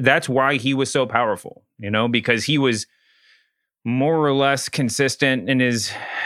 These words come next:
you know, bigotry and conspira-, <laughs> conspiratorialness and whatever else.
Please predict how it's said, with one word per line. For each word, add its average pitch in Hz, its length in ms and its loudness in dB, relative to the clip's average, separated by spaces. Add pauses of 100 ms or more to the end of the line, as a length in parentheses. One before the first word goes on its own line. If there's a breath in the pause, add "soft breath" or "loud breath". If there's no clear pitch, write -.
(280 loud breath)
you 127 100 6
know, 113 180 4
bigotry 127 540 2
and 110 320 -2
conspira-, 123 540 -2
<laughs> 123 80 -8
conspiratorialness 135 1080 0
and 127 80 0
whatever 127 340 0
else. 117 300 0